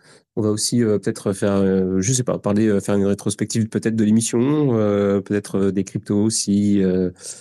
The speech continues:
euh, de l'I A, euh, de tout ça en même temps. Puis, euh, et puis, euh, voilà, ce sera.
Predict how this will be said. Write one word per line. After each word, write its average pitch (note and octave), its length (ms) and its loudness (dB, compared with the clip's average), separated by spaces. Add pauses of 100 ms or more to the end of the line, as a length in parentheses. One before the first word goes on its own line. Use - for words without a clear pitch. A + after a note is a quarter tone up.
(320)
euh, F2+ 220 2
de F#2+ 120 0
l'I G2 200 0
A, F#2 380 2
euh, F2+ 100 -2
de F#2 120 -2
tout - 140 -8
ça G#2 120 0
en G2 40 0
même F#2 160 2
temps. G#2 220 -2
Puis, F#2+ 240 -4
euh, F2 260 -2 (960)
et A#2+ 120 2
puis, D3 360 0
euh, C#3+ 60 2
voilà, D3 320 0 (180)
ce D3+ 80 0
sera. - 180 -4